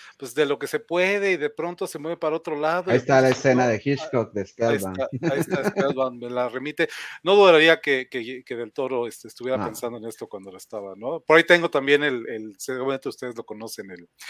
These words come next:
Speaker 1: ese libro que escribe Del Toro acerca del cine de Hitchcock, que fue su tesis de la universidad, entiendo, en principio.
Speaker 2: Sí.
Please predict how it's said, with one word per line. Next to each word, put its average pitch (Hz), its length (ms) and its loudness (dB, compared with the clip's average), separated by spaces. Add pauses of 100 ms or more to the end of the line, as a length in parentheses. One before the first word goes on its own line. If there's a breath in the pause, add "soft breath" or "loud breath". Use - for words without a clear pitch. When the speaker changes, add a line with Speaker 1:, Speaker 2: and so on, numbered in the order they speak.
(180 loud breath)
Speaker 1:
ese 160 140 -4
libro 147 220 4
que 139 80 -6
escribe 139 320 -2
Del 113 120 -6
Toro 120 200 -4
acerca 123 280 -10
del 107 80 -6
cine 120 220 -12
de 104 120 -10
Hitchcock, 180 340 -6
que - 80 -10
fue 170 180 0
su 165 180 -8
tesis 147 380 -2
de 120 100 -10
la 110 80 -10
universidad, 107 520 -8
entiendo, 117 340 -14
en 104 60 -18
principio. 131 460 -10
Speaker 2:
Sí. 123 440 4